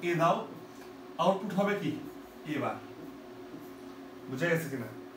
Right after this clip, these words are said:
এখানে input এ দিলে output হবে এ bar। তাহলে একটু খেয়াল করো, আমি এই এ বারটাকে প্রমাণ করবো,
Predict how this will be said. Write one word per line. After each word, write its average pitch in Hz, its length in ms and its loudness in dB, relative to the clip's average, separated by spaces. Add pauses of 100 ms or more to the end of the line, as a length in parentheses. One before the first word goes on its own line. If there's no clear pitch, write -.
এখানে 170 200 4 (100)
input 165 320 2 (200)
এ - 20 6 (120)
দিলে 226 140 4 (120)
output 226 260 2
হবে 196 160 6
এ 139 80 2
bar। 185 100 4 (520)
তাহলে 220 240 10
একটু 269 120 0 (100)
খেয়াল 254 240 8
করো, 220 140 6 (520)
আমি 226 140 6 (220)
এই - 60 2 (260)
এ - 20 4 (100)
বারটাকে 220 460 6
প্রমাণ 185 260 6
করবো, 156 140 4